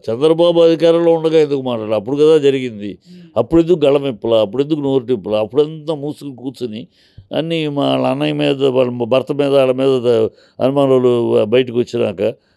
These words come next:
Speaker 1: ఆయన చెప్పించాడు, చేయించాడు అని కూడా వచ్చింది కొన్ని వార్తలు. ఆ, బ-, రాజశేఖర రెడ్డి అతను, ఆ, బ-, ఆమె అమ్మాయి భర్త. ఇప్పుడు అవుతుంది,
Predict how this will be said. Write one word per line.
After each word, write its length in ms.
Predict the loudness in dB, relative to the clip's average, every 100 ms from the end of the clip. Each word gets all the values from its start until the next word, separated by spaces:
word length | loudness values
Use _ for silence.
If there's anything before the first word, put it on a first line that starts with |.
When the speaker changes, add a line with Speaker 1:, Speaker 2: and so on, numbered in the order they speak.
| -4
Speaker 1:
ఆయన 160 | -2 0
చెప్పించాడు, 540 | -2 -2 -2 2 2
చేయించాడు 480 | 2 -2 0 0 2
అని 120 | 2
కూడా 180 | 2 4
వచ్చింది 360 | 4 0 -8 -6
కొన్ని 200 | -4 -4
వార్తలు. 300 | -4 -4 -4
ఆ, 420 | -2 -2 -2 -4
బ-, 320 | -2 -2 2
రాజశేఖర 320 | 0 0 -2
రెడ్డి 180 | -2 -2
అతను, 600 | -2 -4 -6 -6 -6 -6
ఆ, 40 |
బ-, 400 | -4 -2 -2 -4 -10 _ _ -8
ఆమె 300 | -6 -4 -6
అమ్మాయి 260 | -4 -2 -2
భర్త. 460 | -2 -2 -4 -6 -8 -16 -16 _ _ -10 -8
ఇప్పుడు 280 | -6 0
అవుతుంది, 680 | 2 2 2 2 0 -4 -8